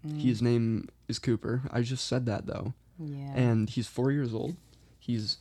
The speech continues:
Speaker 2: some sort of mutt. We think it's, like, Labrador Pit Bull mix.
Speaker 1: Yep. He's got pink skin.
Speaker 2: He's very anxious. Uh,
Speaker 1: I think he's sensory.
Speaker 2: You think he's sensory?
Speaker 1: Yep.
Speaker 2: Yeah,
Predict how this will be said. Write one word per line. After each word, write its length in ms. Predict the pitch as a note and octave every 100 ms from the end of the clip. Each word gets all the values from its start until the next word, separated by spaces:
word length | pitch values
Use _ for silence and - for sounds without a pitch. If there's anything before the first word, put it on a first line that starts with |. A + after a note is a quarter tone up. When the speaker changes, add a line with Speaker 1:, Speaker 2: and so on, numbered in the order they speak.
| -
Speaker 2:
some 440 | - A#2+ A#2+ A#2
sort 300 | - - A#2
of 120 | A2
mutt. 440 | A2+ A2 A2 G#2 -
We 100 | B2
think 220 | A#2+ A#2+ B2
it's, 200 | - -
like, 180 | A2+
Labrador 560 | G#2+ A2+ A2+ A#2 A2 A#2
Pit 240 | - B2+ -
Bull 140 | B2+
mix. 440 | B2+ B2+ - - -
Speaker 1:
Yep. 260 | F3 D3 C#3 -
He's 140 | F3+
got 220 | - -
pink 200 | - F3
skin. 400 | - - C3 C3 - - E3
Speaker 2:
He's 180 | C3+ A2+
very 280 | A#2+ B2 -
anxious. 720 | A#2 B2+ B2+ B2 - - - _ - -
Uh, 640 | A#2 A2 - - - - - - _ - -
Speaker 1:
I 120 | B3+
think 220 | D#4 C#4
he's 140 | D#3
sensory. 500 | - C#3+ D3+ G2+ F#2+ - - - _
Speaker 2:
You 80 | C#3
think 160 | C3+ B2+
he's 120 | A#2
sensory? 360 | A#2 A#2+ C#3+ C#3+
Speaker 1:
Yep. 180 | C3+ -
Speaker 2:
Yeah, 160 | -